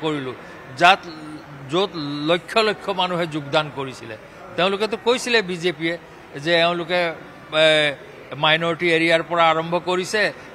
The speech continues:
যিমানে উজনিলৈ যাব, সিমানে তেওঁলোকৰ এই যাত্ৰা ফ্লপ হ'ব। কিন্তু উজনিলৈ যিমান যাত্ৰা গ'ল,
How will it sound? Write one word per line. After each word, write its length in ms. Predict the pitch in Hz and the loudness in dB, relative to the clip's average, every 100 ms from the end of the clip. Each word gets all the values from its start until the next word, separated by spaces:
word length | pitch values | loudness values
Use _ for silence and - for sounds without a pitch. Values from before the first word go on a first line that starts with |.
| 131 | -6
যিমানে 420 | 143 165 180 208 | 0 4 4 4
উজনিলৈ 640 | 208 175 185 185 190 202 | 0 2 0 2 2 0
যাব, 420 | 185 170 165 214 170 | 6 4 6 4 2
সিমানে 360 | 156 165 180 190 | 0 0 0 0
তেওঁলোকৰ 560 | 175 165 170 165 185 | 0 0 -2 -2 0
এই 160 | 180 165 | 0 -2
যাত্ৰা 420 | 147 156 - 180 | 0 0 0 0
ফ্লপ 340 | 180 - 170 170 | 0 2 2 2
হ'ব। 200 | 139 123 104 - - - | -4 -8 -12 -16 -16 -8
কিন্তু 300 | 165 160 185 | -6 0 0
উজনিলৈ 640 | 160 151 185 202 214 220 | 0 0 2 2 2 2
যিমান 400 | 180 185 202 220 | 2 0 0 0
যাত্ৰা 360 | 202 190 208 196 | -2 0 0 2
গ'ল, 300 | 202 220 | 2 0